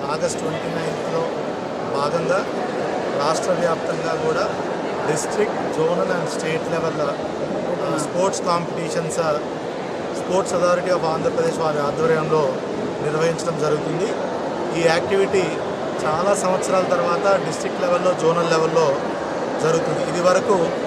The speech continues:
only స్టేట్ లెవెల్లో ఒక ఈవెంటే జరిగేది. ఇప్పుడు రాష్ట్ర ప్రభుత్వం తాలూకా కొత్త స్పోర్ట్స్ పాలసీ ప్రకారం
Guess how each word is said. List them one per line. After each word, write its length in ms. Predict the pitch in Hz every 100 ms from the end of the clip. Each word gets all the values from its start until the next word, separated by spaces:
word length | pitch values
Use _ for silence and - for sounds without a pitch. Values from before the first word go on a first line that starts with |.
| - - -
only 400 | 170 185 180 -
స్టేట్ 300 | - 175 180
లెవెల్లో 340 | - 185 180 180
ఒక 140 | 156
ఈవెంటే 400 | 170 170 170 175
జరిగేది. 440 | 160 160 156 160 190 - - - - - -
ఇప్పుడు 520 | - 180 170 - - - - - - - -
రాష్ట్ర 300 | 156 180 -
ప్రభుత్వం 400 | 180 190 185 190
తాలూకా 460 | 175 180 175 185 165 - -
కొత్త 200 | 170 185
స్పోర్ట్స్ 420 | 190 - 180 180 -
పాలసీ 300 | 180 175 -
ప్రకారం 540 | 175 160 170 170 202